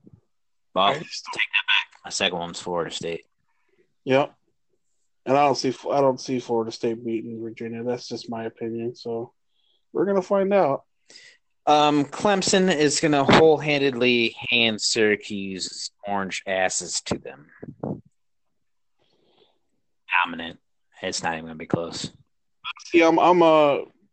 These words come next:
Speaker 2: Syracuse Orange basketball fan just 'cause of Jim Boeheim, but I have one of their hats and stuff just 'cause fucking went to the, uh,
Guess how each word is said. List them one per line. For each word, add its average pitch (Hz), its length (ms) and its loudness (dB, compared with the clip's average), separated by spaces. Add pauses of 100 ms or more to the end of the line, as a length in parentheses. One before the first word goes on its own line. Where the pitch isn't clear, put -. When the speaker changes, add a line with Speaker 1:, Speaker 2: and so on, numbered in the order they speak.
(120)
Speaker 2:
Syracuse 147 640 4
Orange 139 540 -2
basketball 123 600 2
fan 120 380 0
just 120 200 -10
'cause 123 180 -4
of 117 120 -6 (120)
Jim 120 240 0
Boeheim, 117 580 -2
but 117 220 -6 (840)
I 131 100 2
have 123 180 4
one 120 160 2
of 117 60 2
their 117 120 2
hats 117 420 0
and 117 100 -6
stuff 117 300 -4
just - 240 -8
'cause 117 420 -8 (960)
fucking 113 720 -4 (380)
went 143 320 -4
to 139 160 0
the, 123 600 4 (1400)
uh, 117 260 -10